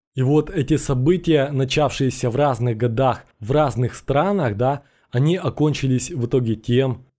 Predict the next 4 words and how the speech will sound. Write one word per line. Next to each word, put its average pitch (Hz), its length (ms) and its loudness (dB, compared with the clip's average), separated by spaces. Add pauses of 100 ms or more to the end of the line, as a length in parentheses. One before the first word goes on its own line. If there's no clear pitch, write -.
(100)
что 120 640 2 (120)
сейчас 139 600 -2
старые 135 580 0
бабки, 101 680 -2